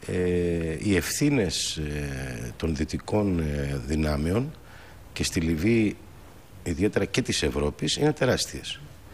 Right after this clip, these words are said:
Εξαφανίστηκε ένα κράτος μέσα σε λίγους μήνες, με ολέθριες εκτιμήσεις και προβλέψεις για την επόμενη μέρα.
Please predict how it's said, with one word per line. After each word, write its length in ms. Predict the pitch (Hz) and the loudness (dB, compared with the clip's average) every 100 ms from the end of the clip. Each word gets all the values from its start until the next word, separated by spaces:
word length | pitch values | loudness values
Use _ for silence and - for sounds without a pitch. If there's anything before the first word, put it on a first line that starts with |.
| - | -10
Εξαφανίστηκε 680 | - - 85 85 110 - - | -4 -2 0 0 0 0 -2
ένα 140 | 101 90 | 0 0
κράτος 360 | - 101 113 | -2 -2 0
μέσα 200 | 107 104 | -2 -2
σε 160 | 107 104 | -4 -2
λίγους 300 | 101 104 87 | 0 0 2
μήνες, 420 | 85 64 - - - - - - - - - - - - | 0 0 -4 -10 -14 -18 -20 -18 -20 -20 -20 -20 -20 -12
με 440 | 90 92 87 85 - | -2 0 0 -2 0
ολέθριες 840 | 101 101 117 - 73 58 - - - - - - - - - - | 4 6 4 2 -6 -6 -4 -6 -8 -16 -18 -16 -18 -20 -20 -12
εκτιμήσεις 640 | 92 - 85 80 85 - | -10 -4 0 2 2 0
και 140 | - - | -2 -4
προβλέψεις 600 | 73 69 73 76 - 67 | -2 -2 0 0 -2 -4
για 120 | 64 | -4
την 160 | 71 71 | -4 -6
επόμενη 380 | 65 73 73 69 | -4 -2 -2 -2
μέρα. 320 | 65 62 | -2 -4